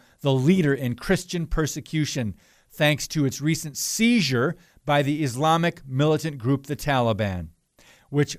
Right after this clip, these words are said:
violently enforces its brand of Muslim extremism.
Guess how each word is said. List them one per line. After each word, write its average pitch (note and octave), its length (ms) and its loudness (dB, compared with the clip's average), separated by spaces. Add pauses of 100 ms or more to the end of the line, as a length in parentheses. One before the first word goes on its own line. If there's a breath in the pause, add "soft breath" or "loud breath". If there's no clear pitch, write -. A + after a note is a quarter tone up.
violently E3 920 0
enforces C#3 840 -2
its B2+ 420 -8 (100)
brand G#2+ 420 -4
of A2+ 200 -6
Muslim B2+ 600 -2 (360 soft breath)
extremism. G#2+ 1000 -4